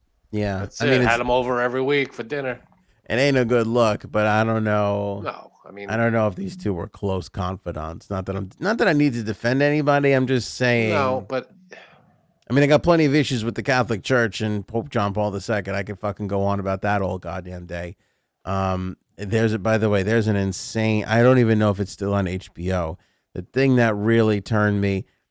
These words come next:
Speaker 1: there was this documentary, and it was about a bunch of people that were, you know, molested by priests. And, um, there's this one part of this fucking deaf like, home, and this fucking priest ran through this thing like a fucking, like, supermarket sweep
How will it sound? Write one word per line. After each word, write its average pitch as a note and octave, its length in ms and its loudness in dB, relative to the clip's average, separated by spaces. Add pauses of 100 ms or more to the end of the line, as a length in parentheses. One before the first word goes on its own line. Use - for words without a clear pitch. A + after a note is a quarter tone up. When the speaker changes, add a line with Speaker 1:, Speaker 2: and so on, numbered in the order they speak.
(180)
Speaker 1:
there A2 280 -4
was A2+ 160 -2
this A2 160 -4
documentary, G#2+ 1120 -2
and G2 360 -2
it G2 120 -4
was G2 200 -4
about F#2+ 400 -4
a G2 40 -6
bunch G2 300 -4
of F#2 80 -6
people F#2+ 300 -4
that F#2 200 -2
were, F2+ 160 -6 (140)
you G2+ 120 -8
know, F2+ 80 -4
molested F#2 380 -6
by F2 120 -6
priests. G2 500 -6
And, E2+ 260 -18 (520)
um, F2+ 440 -16 (180)
there's G2+ 320 -2
this F#2 180 -12
one G2 280 -4
part G2+ 300 -4
of E2+ 80 -8
this E2+ 240 -14 (320)
fucking F2+ 460 -8 (160)
deaf G2+ 320 -6 (200)
like, F#2 240 -8
home, G2 580 -6 (720)
and F2+ 200 -4
this F#2 160 -6
fucking F#2+ 420 -10
priest G2+ 440 -8
ran F#2 460 -4
through F#2+ 220 -8
this F2+ 200 -10
thing F#2 220 -8
like E2+ 280 -12
a E2 160 -10
fucking, E2 960 -14
like, F2 200 -14
supermarket G#2 760 -8
sweep F#2+ 460 -10